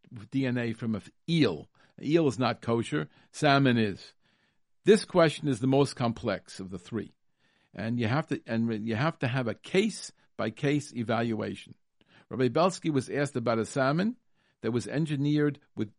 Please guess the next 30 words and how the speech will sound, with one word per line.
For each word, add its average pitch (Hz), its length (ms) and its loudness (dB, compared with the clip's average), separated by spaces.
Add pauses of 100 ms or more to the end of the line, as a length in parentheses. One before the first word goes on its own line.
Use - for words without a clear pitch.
genes 147 480 0
from 117 180 0
an 117 160 -4
eel. 120 420 -2 (420)
Make 120 240 -4
it, - 180 -10
it 127 80 -2
makes 135 260 -2
it 107 180 -10
go 127 160 4
faster. - 640 4 (720)
Rabbi 107 140 0
Belsky 180 440 2
ruled 131 480 2 (380)
that 113 140 -4
a 110 60 -4
salmon, 151 680 0 (720)
and 120 160 2
it, 117 220 -2
uh, 110 300 -2
uh, 110 140 -8 (160)
uh, 110 880 -10
I'm - 120 -10
sorry, 110 220 -2
Rabbi 120 300 0
ruled 165 320 6
that 123 160 0
genetically 156 600 2
modified 139 560 2
salmon 127 580 0